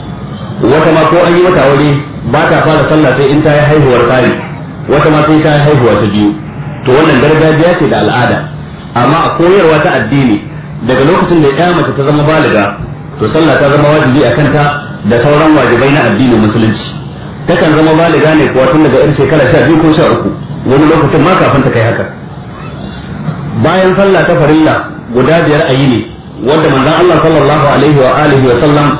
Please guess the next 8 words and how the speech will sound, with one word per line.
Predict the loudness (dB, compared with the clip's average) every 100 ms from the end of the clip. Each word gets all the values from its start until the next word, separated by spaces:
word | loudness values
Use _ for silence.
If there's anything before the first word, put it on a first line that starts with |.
| -8 -12 -12 -4
yace | 0 2 2
tana | 2 2 0
kankare | 2 2 2 2 2
zunubi, | 2 2 2 0 -4 -12 -12 -12 -14 -14 -14 -6
tana | 0 0 0 0
ɗaukaka | 0 2 0 0
darajar | 2 2 0
bawa. | 0 0 0